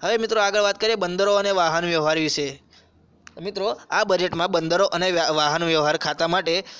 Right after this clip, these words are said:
રૂપિયા એક હજાર ત્રણસો સત્તાણું કરોડની જાહેરાત કરવામાં આવેલી છે, જે અંતર્ગત કુલ નવી આઠસો પંચાણું એસ ટી બસોની ખ-, ખરીદી કરવામાં આવશે અને તેને સેવામાં મૂકવામાં આવશે.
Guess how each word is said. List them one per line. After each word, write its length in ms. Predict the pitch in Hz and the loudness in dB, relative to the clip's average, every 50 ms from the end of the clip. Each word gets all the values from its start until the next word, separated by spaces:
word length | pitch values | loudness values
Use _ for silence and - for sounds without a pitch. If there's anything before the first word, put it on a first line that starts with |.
| - - - - - _ - | -20 -20 -20 -20 -18 _ -6
રૂપિયા 340 | 160 190 185 202 226 233 202 - - | -6 -4 -2 0 0 0 0 -2 -4
એક 200 | - 175 196 - | -4 -4 -2 -2
હજાર 240 | 175 160 160 180 202 | -2 0 0 0 0
ત્રણસો 340 | 180 175 165 165 165 170 208 | 0 -2 -4 -2 -2 -2 -2
સત્તાણું 440 | 202 175 160 - - 165 170 175 165 | -2 -4 -4 -4 -2 -2 0 0 0
કરોડની 340 | 165 160 160 165 170 185 185 | 0 0 0 0 0 -2 -2
જાહેરાત 420 | 165 156 151 147 151 156 151 - | 0 0 0 0 0 -2 -2 -2
કરવામાં 340 | 160 151 151 151 151 151 147 | -2 0 0 0 0 0 0
આવેલી 200 | 147 147 147 139 | 0 0 -2 -2
છે, 260 | - 147 135 131 - _ _ _ _ _ - - | -4 -4 -6 -6 -10 _ _ _ _ _ -14 -6
જે 120 | 160 170 | -2 -2
અંતર્ગત 500 | 175 160 160 156 202 190 165 175 - - - - - - - - _ - | 0 0 0 0 -2 -2 -2 -2 -4 -6 -10 -20 -20 -20 -20 -20 _ -2
કુલ 200 | - 196 240 220 | 2 2 2 2
નવી 400 | 180 165 165 180 214 247 - - - _ _ _ _ _ _ _ _ - | 2 2 2 2 0 -2 -4 -10 -18 _ _ _ _ _ _ _ _ -6
આઠસો 340 | - 156 165 - - 226 233 | -4 -4 -4 -2 -2 -2 -2
પંચાણું 440 | 233 180 165 156 156 180 202 214 | -2 -2 -4 -2 0 0 0 -2
એસ 200 | - - 160 - - | -2 -4 -4 -4 -2
ટી 120 | - 196 | -2 0
બસોની 380 | 190 180 170 170 185 196 214 226 | 2 2 0 2 0 0 0 -2
ખ-, 380 | - 180 165 175 175 175 175 156 - | 0 0 0 0 2 0 0 -2 -2
ખરીદી 300 | 151 151 165 175 185 185 | -2 0 0 0 0 0
કરવામાં 380 | 180 165 160 160 160 170 185 | 0 2 2 2 2 2 0
આવશે 160 | 196 - 190 | 0 0 0
અને 140 | 175 180 185 | 0 0 0
તેને 200 | 165 175 185 202 | 0 -2 -2 -2
સેવામાં 460 | 180 - 156 160 160 160 165 175 170 | -2 -2 0 2 2 2 2 2 0
મૂકવામાં 380 | 165 156 151 160 156 156 156 151 | -2 -2 0 0 0 2 0 0
આવશે. 360 | 151 147 - 147 143 135 - | 0 -2 -2 -4 -6 -8 -10